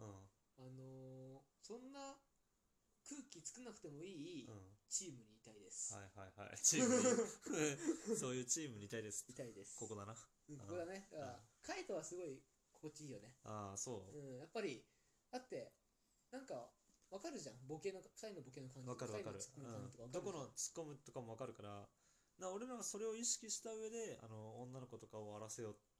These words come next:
Speaker 1: ってなってるじゃん。
Speaker 2: そうそうそうそう。だから楽なんだよね。
Speaker 1: 楽だね。
Speaker 2: お互い傷つかない感じだしさ。
Speaker 1: そうね。てかなんかあの、たとえ傷ついたとしても女の子が笑ってくれるんだったらいいみたいな。
Speaker 2: そうそうそう。それはある。
Speaker 1: なんかそれがシーンってなる笑いだったら、
Speaker 2: そう。
Speaker 1: 「お前何してんだよ」ってなるけど。
Speaker 2: そう、二人で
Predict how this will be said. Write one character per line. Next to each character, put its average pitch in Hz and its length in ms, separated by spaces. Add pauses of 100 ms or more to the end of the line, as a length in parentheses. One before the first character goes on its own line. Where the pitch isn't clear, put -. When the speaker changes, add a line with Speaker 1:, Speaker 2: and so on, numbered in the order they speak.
(100)
Speaker 1:
っ - 20
て 107 60
な 170 80
っ 151 40
て 156 60
る 151 60
じ - 80
ゃ 147 40
ん。 - 0
Speaker 2:
そ - 0
う 135 40
そ - 0
う - 0
そ - 0
う - 0
そ 135 100
う。 139 60
だ 214 80
か 226 80
ら 139 160
楽 147 240
な 151 80
ん 113 80
だ 101 80
よ 98 40
ね。 110 120
Speaker 1:
楽 110 200
だ 101 120
ね。 101 240
Speaker 2:
お 160 100
互 226 240
い 220 60
傷 226 320 (140)
つ - 100
か 233 80
な 202 100
い 107 100 (120)
感 123 180
じ 113 100
だ 110 80
し - 120
さ。 139 40
Speaker 1:
そ 123 40
う 104 40
ね。 104 240
て 247 120
か 233 80
な 208 60
ん 196 40
か 156 100
あ - 40
の、 143 160 (120)
た 240 100
と 330 100
え 320 80
傷 277 280
つ 311 120
い 269 80
た - 80
と 120 80
し - 60
て 127 60
も 117 200
女 233 140
の 233 100
子 131 80
が 117 80
笑 123 180
っ 143 40 (120)
て - 80
く 180 100
れ 185 60
る 185 180
ん 165 60
だ 156 60
っ - 80
た 175 80
ら 151 60
い 117 80
い 113 40
み 101 80
た 107 80
い 98 40
な。 101 60
Speaker 2:
そ 165 140
う 151 60
そ 143 80
う 131 60
そ 131 80
う。 127 40
そ 156 100
れ 208 120
は 196 80
あ 175 40
る。 139 60
Speaker 1:
な - 60
ん - 20
か - 120
そ - 140
れ 226 80
が 240 60
シ - 300
ー 285 160
ン - 20
っ - 60
て 226 80
な 220 100
る 214 80
笑 120 180
い 123 40
だ 127 60
っ - 100
た 110 80
ら、 101 140
Speaker 2:
そ 165 60
う。 135 140
Speaker 1:
「お - 60
前 98 120 (120)
何 180 80
し - 100
て 254 100
ん 247 80
だ 147 80
よ」 104 80
っ - 20
て - 60
な 107 60
る 107 80
け - 60
ど。 202 160
Speaker 2:
そ 254 80
う、 302 40
二 320 80
人 269 40
で 135 220